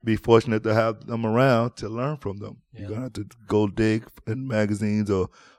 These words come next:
Speaker 1: pull up stuff on the internet and appreciate people in life and support them. If you're a true underground supporter of hip hop, then support those dudes who don't have a deal.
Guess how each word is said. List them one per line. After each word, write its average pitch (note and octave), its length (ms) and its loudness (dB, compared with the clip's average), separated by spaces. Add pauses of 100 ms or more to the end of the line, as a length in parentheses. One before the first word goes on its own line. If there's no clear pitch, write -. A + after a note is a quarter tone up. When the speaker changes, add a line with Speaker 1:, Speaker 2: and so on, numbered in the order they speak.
(100)
Speaker 1:
pull G#2+ 180 2
up G2+ 100 4
stuff - 220 -6
on A2 140 0
the A2 120 -6
internet B2 360 2 (460)
and G2+ 440 -2 (320)
appreciate A2 560 0
people G2 300 -4
in F#2 140 -4
life A#2+ 420 0 (480)
and E2+ 80 -10
support G#2 420 0
them. G#2+ 160 -2
If F#2 140 -8
you're F#2 240 -2
a F2+ 40 -12
true G#2+ 320 0
underground G#2 500 -4
supporter G#2+ 520 0
of G#2 160 0
hip B2 220 0
hop, D3 240 0 (300)
then G2+ 120 -12
support - 400 -2
those G2+ 180 0
dudes G#2 340 -2
who G2+ 100 -6
don't A#2+ 260 0
have C3 220 -4
a F#2+ 40 -10
deal. G2 340 -10